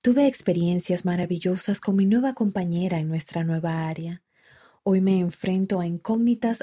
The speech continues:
aún más inquietantes, pero al pensar en María y en mi Salvador, se me recuerda que en lugar de preocuparme, puedo elegir confiar en Dios y en su plan para mí.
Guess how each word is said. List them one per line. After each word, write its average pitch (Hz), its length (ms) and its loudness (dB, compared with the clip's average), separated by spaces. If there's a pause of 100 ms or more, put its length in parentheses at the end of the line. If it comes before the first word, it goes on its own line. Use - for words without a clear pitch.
aún 190 380 2
más 214 240 2
inquietantes, 196 960 -2 (480)
pero 254 160 4
al 240 100 4
pensar 254 400 2
en 277 140 2
María 170 460 2
y 165 120 0
en 160 100 0
mi 165 100 -2
Salvador, 180 680 -4 (460)
se - 200 0
me 190 120 4
recuerda 220 600 0
que 180 200 0
en 170 80 0
lugar 190 300 -2
de 240 100 0
preocuparme, 165 840 -2 (360)
puedo 233 260 4
elegir 247 480 0
confiar 175 400 -4
en 170 160 -2
Dios 214 400 0
y 220 140 4
en 233 100 2
su 233 220 -4
plan 165 300 -2
para 160 240 -6
mí. 160 260 -4